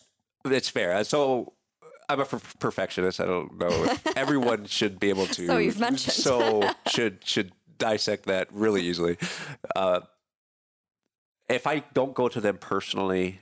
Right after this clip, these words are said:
Speaker 1: then I really can't recommend them. Now, I can recommend, uh, half-heartedly recommend them based on what they've seen and, uh, that I've met them personally, and I could tell that they have a big heart and they,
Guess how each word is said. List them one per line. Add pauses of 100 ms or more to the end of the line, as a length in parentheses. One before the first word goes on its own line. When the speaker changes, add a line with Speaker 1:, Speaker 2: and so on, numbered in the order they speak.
(100)
Speaker 1:
then
I
really
can't
recommend
them. (180)
Now,
I
can
recommend,
uh,
half-heartedly
recommend
them
based
on (360)
what
they've
seen
and,
uh,
that
I've
met
them
personally, (260)
and
I
could
tell
that
they
have
a
big
heart
and
they,